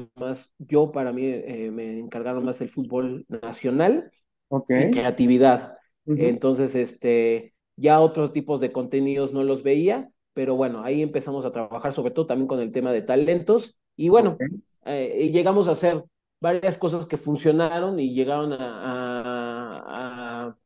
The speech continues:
Speaker 1: proyectarse muy bien de alguna manera, porque había una proyección de cinco años y lo logramos en dos años, entonces de alguna manera hubo buenos objetivos.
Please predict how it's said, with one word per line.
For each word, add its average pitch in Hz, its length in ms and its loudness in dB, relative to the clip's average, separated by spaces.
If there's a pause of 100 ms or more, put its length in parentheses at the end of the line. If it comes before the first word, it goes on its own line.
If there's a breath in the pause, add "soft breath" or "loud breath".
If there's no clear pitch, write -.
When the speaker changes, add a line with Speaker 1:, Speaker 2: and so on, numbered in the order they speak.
(320)
Speaker 1:
proyectarse 160 600 2
muy 165 220 4
bien 143 460 0
de 151 80 0
alguna 143 260 -4
manera, 127 420 -6
porque 110 520 -10 (220 soft breath)
había 131 180 0
una 156 120 0
proyección 135 500 -2
de 127 100 0
cinco 147 420 -2
años 151 280 -2
y 131 40 -2
lo 123 120 0
logramos 131 400 -2
en 131 120 -6
dos 143 200 -8
años, 151 260 -6
entonces 135 420 -8 (160 soft breath)
de 180 80 4
alguna 220 220 8
manera 175 500 2
hubo 160 300 2
buenos 151 340 -2
objetivos. 185 760 -2